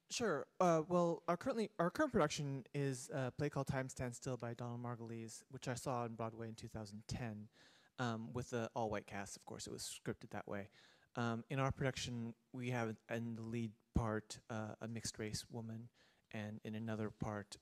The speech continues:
uh, an Asian American woman, where it's obviously not scripted that way in any regard. But the, the, the, the parts aren't, that doesn't say, "This needs to be a white woman, this needs to be a, you know, whi-, a white man." Um, whenever I read a play, I just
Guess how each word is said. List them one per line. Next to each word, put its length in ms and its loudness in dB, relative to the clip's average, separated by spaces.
uh, 200 -6
an 80 -4
Asian 240 -4
American 340 -6
woman, 220 -8
where 160 -6
it's 220 -8
obviously 360 -2
not 260 -6
scripted 400 -10
that 180 -6
way 300 -8
in 60 -8
any 120 -6
regard. 320 -6
But 140 -2
the, 240 4
the, 180 4
the, 160 0
the 80 -2
parts 460 2
aren't, 380 4
that 140 2
doesn't 240 4
say, 320 4
"This 200 -6
needs 180 -6
to 100 -12
be 120 -4
a 60 -2
white 280 -2
woman, 260 -6
this 180 -10
needs 200 -16
to 100 -14
be 140 -10
a, 100 -6
you 80 -8
know, 200 -6
whi-, 240 -2
a 60 -2
white 240 -2
man." 400 -2
Um, 340 -4
whenever 420 4
I 60 8
read 200 4
a 60 0
play, 320 0
I 220 -2
just 320 -6